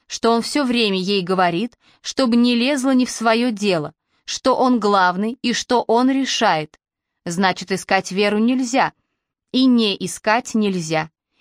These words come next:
И нельзя просто так сидеть и ждать, но делать тоже ничего нельзя. В четыре часа утра Алла поняла, что спать все равно не может, и открыла «Войну и мир».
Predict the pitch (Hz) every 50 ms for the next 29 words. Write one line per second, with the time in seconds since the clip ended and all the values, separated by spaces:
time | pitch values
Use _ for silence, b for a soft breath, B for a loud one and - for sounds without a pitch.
0 | _ _ _ - 233 240 254 277 262 240 302 311 311 - 311 330 311 - 302 285
1 | - 277 285 285 - - 277 226 240 277 262 - 277 277 233 214 185 185 185 165
2 | 165 160 - _ _ _ _ _ _ _ _ 208 226 240 233 202 240 294 320 311
3 | 311 - - _ - 254 262 285 247 233 269 247 - - 226 220 220 208 - -
4 | 220 190 180 202 208 202 202 202 196 196 175 151 170 156 151 151 - _ _ _
5 | _ _ _ _ _ _ _ _ _ _ _ - - - 233 202 - 220 208 196
6 | - - 202 170 - 202 190 185 180 180 - 226 269 269 202 b b b b b
7 | b b _ - 247 269 277 285 277 - - 277 262 269 262 294 320 302 - -
8 | - 262 - - - 262 269 269 269 - - - 262 254 254 254 247 254 269 269
9 | 269 294 294 285 269 214 175 165 165 165 156 - b b b b b - 214 208
10 | 208 208 - - - 240 247 240 240 233 214 233 226 233 233 233 247 247 254 254
11 | 254 240 220 175 160 -